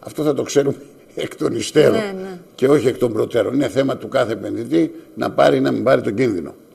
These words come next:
Speaker 2: Θα έχει ενδιαφέρον να δούμε και ποιες θα είναι οι παραδοχές των τεστ αντοχής της Ευρωπαϊκής Κεντρικής Τράπεζας. Τέλος πάντων, είναι θέματα τα οποία τα, τα αναμένουμε. Οπότε, έχουμε τις, ε, τράπεζες από τη μία πλευρά, οι οποίες έχουν δυσκολευτεί αρκετά,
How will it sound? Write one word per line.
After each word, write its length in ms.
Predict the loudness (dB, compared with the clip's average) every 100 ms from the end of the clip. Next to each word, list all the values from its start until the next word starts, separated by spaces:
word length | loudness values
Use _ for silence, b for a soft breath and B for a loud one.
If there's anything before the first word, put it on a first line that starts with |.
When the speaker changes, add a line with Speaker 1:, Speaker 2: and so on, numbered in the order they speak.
| _ B B
Speaker 2:
Θα 40 | 0
έχει 120 | 2
ενδιαφέρον 360 | 2 2 0 0
να 80 |
δούμε 200 | 0 -2
και 140 | -2 -2
ποιες 200 | -2 -2
θα 180 | -4 -4
είναι 140 | -4
οι 80 | -4
παραδοχές 600 | -2 -2 -4 -6 -8 -6
των 240 | -8 -4
τεστ 220 | -4 -4
αντοχής 680 | -4 -6 -6 -8 -8 -8 -10 -10 -6
της 180 | -6
Ευρωπαϊκής 520 | -4 -4 -4 -4 -6 -6
Κεντρικής 480 | -6 -4 -6 -8 -6
Τράπεζας. 440 | -4 -2 -4 -4
Τέλος 240 | -4 -4
πάντων, 340 | -2 -2 0 0
είναι 200 | 0 -2
θέματα 380 | -2 -4 -4 -4
τα 140 | -4 -4
οποία 320 | -4 -4 -4
τα, 300 | -6 -6 -8 B B B B -4
τα 120 | 2 4 6 6 6
αναμένουμε. 840 | 4 4 2 0 -2 -4 -4 -6 0
Οπότε, 440 | 0 4 2 4
έχουμε 320 | 0 0 -2 -2
τις, 360 | -4 -6 -6
ε, 140 | -4 -2
τράπεζες 380 | -2 -2 -4 -4
από 140 | -4
τη 100 | -4
μία 180 | -6 -6
πλευρά, 380 | -6 -6 -6 -4
οι 60 |
οποίες 320 | -4 -4 -6 -4
έχουν 420 | -6 -6 -8 -8
δυσκολευτεί 520 | -8 -4 -6 -6 -8
αρκετά, 540 | -6 -6 -6 -4 -4